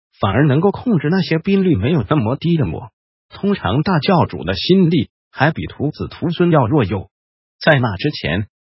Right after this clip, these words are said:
这个同学和另外一个谁都一直在用前世记录那种故事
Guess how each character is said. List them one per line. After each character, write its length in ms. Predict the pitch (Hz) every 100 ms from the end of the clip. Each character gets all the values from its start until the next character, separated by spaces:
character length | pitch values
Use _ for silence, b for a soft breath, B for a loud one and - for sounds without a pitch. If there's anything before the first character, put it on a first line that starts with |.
| _
这 200 | - 247
个 100 | 139
同 280 | - 147 196
学 240 | - 139
和 140 | 160
另 200 | 160 202
外 140 | 196 196
一 140 | 90
个 120 | 131
谁 220 | 92 113 82 _ _
都 180 | 208 214
一 180 | 196 202
直 180 | 113 147
在 240 | 214 180
用 180 | 131 104
前 320 | - 104 139
世 100 | 151
记 200 | 180 202
录 160 | 185 127
那 100 | 123
种 160 | 90
故 200 | 85 175
事 240 | 92 69